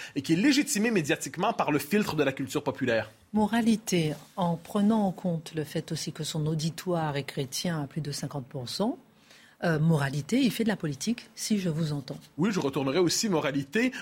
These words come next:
Speaker 1: On voit qu'en ce pays, beaucoup de gens aiment se faire insulter et se croient moralement supérieurs lorsqu'ils relativisent les insultes qu'on leur adresse.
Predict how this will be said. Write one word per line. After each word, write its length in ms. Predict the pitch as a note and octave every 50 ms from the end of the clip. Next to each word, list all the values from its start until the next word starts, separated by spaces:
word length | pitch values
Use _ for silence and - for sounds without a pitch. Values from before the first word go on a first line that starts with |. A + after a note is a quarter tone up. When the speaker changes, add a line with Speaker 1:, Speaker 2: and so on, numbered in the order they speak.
| C#3 -
Speaker 1:
On 140 | C#3 C#3+ C#3
voit 320 | C3 C3+ D3 F3+ G3 F#3+
qu'en 180 | - - D3+ C3
ce 140 | - -
pays, 260 | C3 - D3 D3+ G3 G3
beaucoup 300 | D3+ C#3+ F#3 F3 G#3 F3+
de 40 |
gens 180 | C3 E3 G3 G#3 -
aiment 160 | G3 G3 G3+
se 140 | - - D#3
faire 180 | - F#3 D#3+
insulter 580 | D#3 D3 C#3+ - - D3 - - G#3 A#3+ C4 -
et 40 | E3
se 100 | - F3+
croient 220 | - - E3+ E3+
moralement 480 | E3 F3+ A3+ D4 A#3 G3+ F#3 F#3 G#3+ A3
supérieurs 680 | - - G3+ - F#3+ D#3 D#3 D#3+ E3+ G#3 A#3+ A3 E3+
lorsqu'ils 320 | E3+ E3 - - F#3 D#3
relativisent 600 | D3 C3+ G#3+ G#3+ F#3+ - - D#3+ D3 E3+ G#3 G#3 D#3
les 200 | D3+ C#3 C#3+ D#3+
insultes 400 | D3+ D3 - - G#3 G#3 G3+ G#3
qu'on 140 | - E3 D#3+
leur 140 | D#3 D3
adresse. 440 | C#3+ D3 C3+ A2 A#2 G#2+ - - -